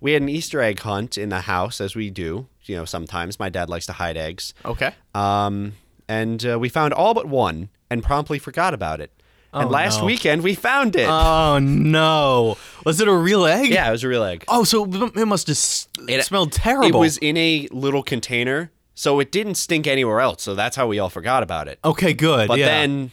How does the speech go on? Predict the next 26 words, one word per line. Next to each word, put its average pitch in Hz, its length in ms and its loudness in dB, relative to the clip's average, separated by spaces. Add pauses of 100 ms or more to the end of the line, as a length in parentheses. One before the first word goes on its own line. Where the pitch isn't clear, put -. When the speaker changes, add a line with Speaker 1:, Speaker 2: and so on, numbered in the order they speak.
(120)
Speaker 1:
someone 131 340 0
went 127 160 0
to 127 80 -4
grab 120 260 0
the 110 80 -4
sugar 117 580 0 (180)
for 123 100 -4
the 110 120 0
first 131 320 0
time 139 280 0
in 120 60 -2
Speaker 2:
Uh, 120 40 -4
Speaker 1:
three 131 300 0
months. 160 580 0
Speaker 2:
Oh, 202 40 -6
no. 196 1040 0 (400)
Speaker 1:
And 123 100 -2
it 135 100 4
was, 123 240 -2
uh, 104 300 2 (160)
it 120 60 -6
was 117 160 -6
a - 20 -8
fun 113 560 -4
little 117 220 -2
find. 107 360 -2